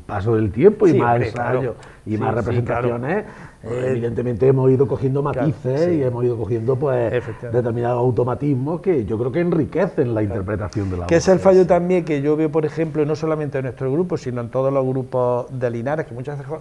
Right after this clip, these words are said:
Speaker 2: la gente cuando, cuando nos ve dice, "Ay, qué bien lo hacéis" y tal, y la gente no entiende que,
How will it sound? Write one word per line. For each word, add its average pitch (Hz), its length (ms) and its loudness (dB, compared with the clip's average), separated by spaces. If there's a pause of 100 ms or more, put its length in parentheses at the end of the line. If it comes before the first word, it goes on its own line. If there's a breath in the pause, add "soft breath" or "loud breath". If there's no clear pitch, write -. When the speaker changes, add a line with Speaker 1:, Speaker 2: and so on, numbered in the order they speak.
Speaker 2:
la 151 140 -4
gente 156 280 -6
cuando, 123 540 -2
cuando 123 240 -8
nos 120 140 -8
ve 139 80 -4
dice, 143 220 -8
"Ay, 226 140 -8
qué 196 140 -8
bien 185 180 -4
lo 170 60 -4
hacéis" 151 320 -6
y 127 40 -8
tal, 160 200 -8 (500 loud breath)
y 139 80 0
la 143 80 2
gente 165 320 2
no 190 40 0
entiende 185 520 2
que, 147 340 0